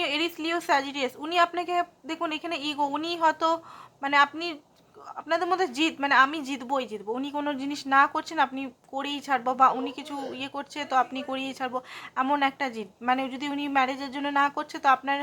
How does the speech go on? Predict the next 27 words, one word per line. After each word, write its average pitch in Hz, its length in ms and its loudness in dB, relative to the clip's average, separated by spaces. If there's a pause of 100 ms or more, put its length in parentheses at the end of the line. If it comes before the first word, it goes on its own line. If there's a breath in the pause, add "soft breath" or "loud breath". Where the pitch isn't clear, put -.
আহ, 254 80 2 (120)
ইনটেনশন 285 500 -6
যে 302 40 4 (100)
আপনি 262 220 -8 (420 loud breath)
ওনাকে 262 280 -4
কোনোভাবে 269 340 2 (120)
মানিয়ে 247 280 2 (100)
ম্যারেজে 214 400 0
ছাড়বো। 196 260 -12
এখানে 269 260 -8
কি 302 160 -14
হয়েছে, 302 280 -8
হতে 294 280 -6
পারে 269 240 0
আপনি 254 220 -10 (580 soft breath)
সাময়িকভাবে, 311 640 4
আপনাকে 285 320 -4
উনি 311 100 -4 (120)
হারিয়ে 233 340 -4
ফেলেছেন, 185 420 -14
মানে, 233 120 -2 (100)
সাময়িকভাবে 269 560 0
আপনাকে 262 280 -6 (160)
এত - 120 -8 (160)
কথা 262 200 -2 (100)
শুনিয়েছে, 277 380 -6 (640 loud breath)
যেখান 277 200 -2